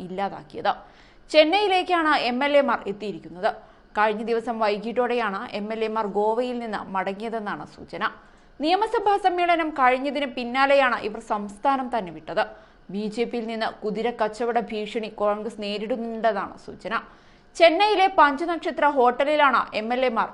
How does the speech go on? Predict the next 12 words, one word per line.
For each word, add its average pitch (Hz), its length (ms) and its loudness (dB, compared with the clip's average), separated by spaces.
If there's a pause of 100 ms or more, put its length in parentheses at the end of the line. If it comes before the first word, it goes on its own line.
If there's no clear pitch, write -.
(120)
ഇപ്പോഴുള്ളത്. 180 500 -4 (640)
രാഷ്ട്രപതി 208 600 0
തിരഞ്ഞെടുപ്പിന് 226 600 -2
ദിവസങ്ങൾക്ക് 226 600 -2
മാത്രം 220 340 2 (120)
ശേഷിക്കെയായിരുന്നു 220 800 0 (140)
നേരത്തെ 214 340 -2 (120)
കോൺഗ്രസിൽ 220 540 -4
വിമത 214 280 -4 (120)
ഭീഷണി 220 420 -6 (120)
ഉയർന്നത്. 160 360 -8 (560)
ചില 403 140 4